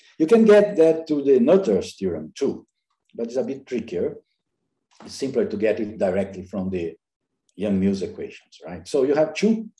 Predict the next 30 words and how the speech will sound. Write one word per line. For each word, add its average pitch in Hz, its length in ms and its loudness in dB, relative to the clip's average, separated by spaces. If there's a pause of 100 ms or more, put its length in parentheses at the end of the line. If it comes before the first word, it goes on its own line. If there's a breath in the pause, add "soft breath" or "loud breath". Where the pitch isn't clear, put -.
conserved 127 500 0
currents. 78 540 -2 (360 soft breath)
And 139 160 0
look - 260 4
that, - 320 4
notes 196 400 4
that - 300 2
this 214 220 2
J 117 460 4 (140)
lies 120 480 2
in 117 120 -2
the 123 80 2
Lie 151 220 2
algebra. 87 360 -4 (300)
So 113 160 -4
the 110 100 0
number 208 320 4
of 139 200 4
currents 156 440 0
here 101 240 -2
is 104 100 0
the 117 60 -4
dimension 123 500 -2
of 107 80 -8
the 101 60 -2
Lie, 98 600 -6
the 95 80 -8
gauge 117 280 -2
group, - 160 -12 (1000)
okay? - 380 -12